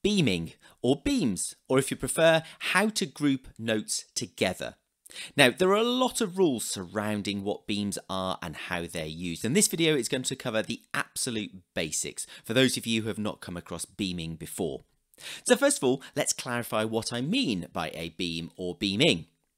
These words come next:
So here are a couple of notes that are beamed together. So the beam itself, I've highlighted red, is this little bit here. That's the bit that attaches these two notes together.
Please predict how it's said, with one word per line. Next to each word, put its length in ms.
So 220
here 520
are 380
a 120
couple 360
of 140
notes 420
that 220
are 260
beamed 480
together. 480
So 280
the 220
beam 340
itself, 460
I've 180
highlighted 600
red, 260
is 180
this 200
little 160
bit 200
here. 440
That's 240
the 120
bit 200
that 120
attaches 640
these 240
two 240
notes 480
together. 460